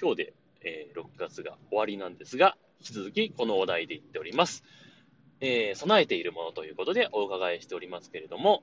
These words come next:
一応来週の火曜日まで募集してるんですが、今日はボイスメッセージがありませんでしたので、最後に曲を一曲かけて終わりにしたいと思います。というわけでね。まあ、あの、来るかなと思ったけど、来ないですね、もうね。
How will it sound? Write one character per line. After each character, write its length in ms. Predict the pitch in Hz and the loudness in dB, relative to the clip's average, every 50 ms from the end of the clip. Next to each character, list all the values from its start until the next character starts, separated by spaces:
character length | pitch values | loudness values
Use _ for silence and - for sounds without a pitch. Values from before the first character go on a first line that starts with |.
| _ | _
一 180 | 113 107 - - | -14 -14 -8 -4
応 120 | 151 143 143 | -2 0 2
来 200 | 143 156 175 180 | 2 2 0 0
週 160 | - 180 170 | -4 -6 -6
の 100 | 165 170 | -6 0
火 100 | - 196 | 2 2
曜 80 | 226 262 | 2 2
日 60 | 247 | 2
ま 140 | 202 131 104 | 0 2 2
で 100 | 90 82 | 2 0
募 120 | 87 - | 0 -2
集 160 | - 107 104 | -4 -4 -8
し 60 | - | -4
て 60 | - 110 | -4 -4
る 100 | 113 120 | -4 -4
ん 40 | |
で 40 | 113 | -6
す 100 | 120 135 | -4 2
が、 220 | 139 180 208 - - | 6 6 6 6 4
今 240 | - - - 185 165 | -4 -4 -2 0 2
日 40 | 143 | 2
は 180 | 107 82 - - - | 2 2 0 -4 0
ボ 100 | 107 107 | 0 0
イ 60 | 104 | 0
ス 100 | - 117 | 0 -6
メ 100 | 104 104 | -8 -8
ッ 20 | |
セ 240 | - - - 92 87 | -8 -6 -4 -4 -4
ー 20 | 78 | -4
ジ 80 | 82 | -6
が 80 | 82 80 | -6 -6
あ 60 | 85 | -4
り 80 | 98 120 | -4 -2
ま 120 | 131 143 | -2 -2
せ 140 | 143 175 160 | -2 -2 -6
ん 80 | 156 | -4
で 100 | 139 135 - | -4 -6 -6
し 40 | - | -2
た 100 | - 123 | -4 -4
の 80 | 120 131 | -2 0
で、 120 | 180 190 | -2 -2
最 200 | - 156 139 120 | 2 2 0 2
後 100 | 110 92 | 0 -4
に 80 | 82 - | -4 -4
曲 200 | 92 - - 104 | -6 -6 -2 0
を 100 | 104 104 | 0 0
一 80 | 95 | 0
曲 220 | - - 120 117 - | -2 -6 -6 -2 -2
か 80 | 226 | -2
け 140 | 220 - - | 0 0 -2
て 140 | - - - - - - - - - - - - - - | -2 -2 -6 -8 -20 -20 -20 -20 -20 -20 -20 -20 -20 -6
終 80 | - 117 | 2 4
わ 120 | 110 107 | 4 4
り 80 | 101 95 | 4 0
に 80 | 87 80 | -4 -6
し 60 | - | -6
た 60 | 95 | -6
い 80 | 76 73 | -6 -4
と 220 | - 120 110 - - - - - | -4 -4 -4 -4 -6 -18 -8 -6
思 260 | 117 98 92 87 82 | -6 -4 -2 -4 -4
い 60 | 76 - - - - _ - | -6 -10 -18 -20 -20 _ -4
ま 100 | - 95 101 | -2 -2 -2
す。 100 | - - | -2 -6
と 80 | - - - - _ - - _ _ _ _ - 82 | -12 -14 -20 -20 _ -20 -20 _ _ _ _ -20 -20
い 20 | |
う 160 | - - - | -20 -20 -20
わ 60 | - - - | -20 -20 -20
け 80 | - | -20
で 80 | - - - - | -20 -20 -20 -10
ね。 540 | - - 147 160 170 175 185 190 190 190 - - - 131 | -4 -2 -2 0 0 -2 -2 -4 -6 -10 -14 -14 -6 -2
ま 80 | 131 | 0
あ、 500 | 135 131 123 110 101 92 87 - - - 98 | 2 2 2 2 2 0 -2 -4 -6 -8 -8
あ 40 | 98 | -8
の、 100 | 98 98 | -10 -10
来 140 | _ - 196 | _ -4 -4
る 80 | 208 | -4
か 140 | - 160 147 | 0 0 0
な 200 | 160 170 185 185 | 0 2 0 0
と 100 | - 131 | 0 0
思 120 | 117 107 110 | -2 -2 -2
っ 20 | |
た 160 | - - 95 | -2 -4 -6
け 100 | - 90 | -4 -4
ど、 120 | 82 85 - _ - | -8 -8 -12 _ -8
来 100 | - 156 | -6 -4
な 100 | 78 80 | -4 -6
い 60 | - | -8
で 100 | _ - - | _ -14 -20
す 120 | - - | -12 -6
ね、 100 | 104 107 | -4 -4
も 120 | 95 80 73 - | -4 -6 -10 -6
う 40 | - | 2
ね。 160 | 101 135 - | 4 4 4